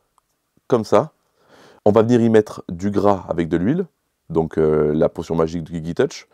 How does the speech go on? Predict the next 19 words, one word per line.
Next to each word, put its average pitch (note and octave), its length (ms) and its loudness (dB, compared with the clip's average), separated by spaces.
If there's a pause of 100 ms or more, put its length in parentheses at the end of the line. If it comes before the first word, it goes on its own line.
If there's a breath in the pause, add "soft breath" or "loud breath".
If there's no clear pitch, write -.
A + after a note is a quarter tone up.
(140 soft breath)
et B2+ 80 8
on B2 80 6
viendra G#2+ 220 4
le A2 60 0
poser G#2 300 -2
directement F#2 680 -2
sur G2 220 -4
le F2+ 80 2
bloc, F2+ 260 -2
et F#2+ 60 0
en F2 80 0
serrant, G2+ 400 -2
ça G#2+ 100 -10
va E2 100 0
venir E2+ 200 -6
prendre F2 220 -8
sa F2 100 -10
forme F2 180 -4
normalement. E2 440 -8